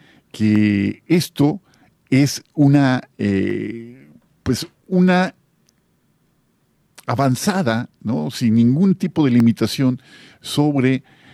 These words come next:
lo que antes creíamos que era algo, eh, natural, ¿no? Algo propio de la persona, ¿no? Desarrollar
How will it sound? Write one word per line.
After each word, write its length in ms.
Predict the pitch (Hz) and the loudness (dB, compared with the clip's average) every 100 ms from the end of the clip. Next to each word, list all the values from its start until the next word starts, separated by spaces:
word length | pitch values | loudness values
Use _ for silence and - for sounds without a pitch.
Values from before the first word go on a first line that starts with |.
| - - | -16 -2
lo 220 | 104 110 | 0 0
que 200 | - 120 | 0 2
antes 440 | 131 135 127 117 | 2 0 -2 -4
creíamos 720 | - 107 107 117 120 117 104 | -2 0 2 4 4 4 0
que 300 | - 101 98 | -2 -2 0
era 300 | 104 107 107 _ _ | 0 0 -4 _ _
algo, 600 | - 98 95 98 107 117 - _ _ - _ | -8 -4 -2 0 2 0 -4 _ _ -20 _
eh, 760 | - 104 90 92 92 90 - - | -6 -4 -2 -2 -4 -6 -10 -8
natural, 760 | 107 104 104 101 104 107 98 95 | -4 -2 -2 -2 0 0 0 0
¿no? 200 | 107 107 | 2 2
Algo 260 | 117 120 | 2 0
propio 560 | - 123 117 - 131 147 | 0 0 0 0 2 2
de 160 | 110 | 0
la 160 | 98 87 | -2 -4
persona, 540 | 95 87 - 90 90 | -8 -10 -8 -6 -4
¿no? 220 | 90 113 143 | -2 -2 -2
Desarrollar 840 | 113 - 107 104 101 107 107 | -2 -2 -6 -6 -4 0 -2